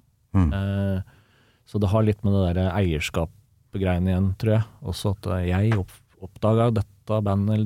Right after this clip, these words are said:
Speaker 2: denne spilleren først, ikke sant? Og så,
Speaker 1: Mm.
Speaker 2: <laughs> ja, jeg, jeg ser likhetstrekka.
Speaker 1: Ja, ja, ja.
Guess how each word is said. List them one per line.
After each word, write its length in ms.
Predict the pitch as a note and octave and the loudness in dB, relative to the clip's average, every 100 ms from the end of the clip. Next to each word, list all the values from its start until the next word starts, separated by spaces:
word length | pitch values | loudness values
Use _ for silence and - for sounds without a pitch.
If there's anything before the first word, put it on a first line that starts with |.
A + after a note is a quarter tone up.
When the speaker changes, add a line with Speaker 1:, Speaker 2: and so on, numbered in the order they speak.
| G#2+ | 2
Speaker 2:
denne 380 | F#2+ G2+ G#2 G#2 | 2 2 0 -2
spilleren 400 | - F#2 F2 G#2 | -2 0 2 0
først, 260 | A#2+ - - | 0 -2 -6
ikke 160 | G2+ F#2 | -4 -2
sant? 220 | G#2+ A2+ - | -4 -4 -4
Og 80 | F#2 | 0
så, 100 | F2 | 2
Speaker 1:
Mm. 280 | D#2 F2 G2+ - - - - - - - - | 2 0 -4 -12 -14 -14 -18 -18 -20 -4 -4
Speaker 2:
<laughs> 320 | - - - | -2 -4 0
ja, 220 | D#3 G3+ - - - _ - | 2 2 -4 -16 -20 _ -8
jeg, 240 | C3 C3 B2+ | -4 -2 -2
jeg 80 | A#2+ | -2
ser 200 | A#2+ B2+ | 0 2
likhetstrekka. 600 | F#2+ G2 - G#2 B2+ C#3 - - - _ - | 0 -2 -4 -6 -6 -12 -14 -20 -20 _ 0
Speaker 1:
Ja, 140 | E3+ | 2
ja, 180 | A3+ B3+ | 2 2
ja. 40 | B3 | 0